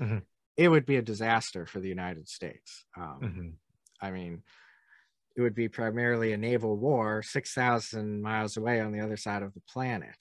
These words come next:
Speaker 1: Right.
Speaker 2: Um, think tanks in D C have war game scenarios where within, like, the first, uh, thirty-six hours or whatever,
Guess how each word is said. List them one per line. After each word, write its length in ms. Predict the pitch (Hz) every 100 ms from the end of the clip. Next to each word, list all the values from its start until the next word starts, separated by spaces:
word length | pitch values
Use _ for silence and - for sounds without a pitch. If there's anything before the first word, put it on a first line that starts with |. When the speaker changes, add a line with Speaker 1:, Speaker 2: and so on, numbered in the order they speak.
| -
Speaker 1:
Right. 160 | 165 - - _ -
Speaker 2:
Um, 580 | 101 95 92 92 90 104 _ _ _ _ _ _ _ - 64 - _ _ _ _ - _
think 260 | - 147 131
tanks 340 | - 123 113
in 80 | 117
D 180 | 110 110
C 200 | - 120
have 240 | 113 104
war 240 | 104 120 113
game 320 | 110 110 107
scenarios 1000 | - 107 110 113 113 104 101 98 - - _ -
where 240 | 107 104
within, 400 | 104 - 113 110
like, 200 | 104 101
the 80 | 101
first, 600 | - 107 101 - - -
uh, 160 | 98 92
thirty-six 580 | - 98 98 - 98 104
hours 400 | 101 101 95 104
or 60 |
whatever, 540 | 98 95 92 92 87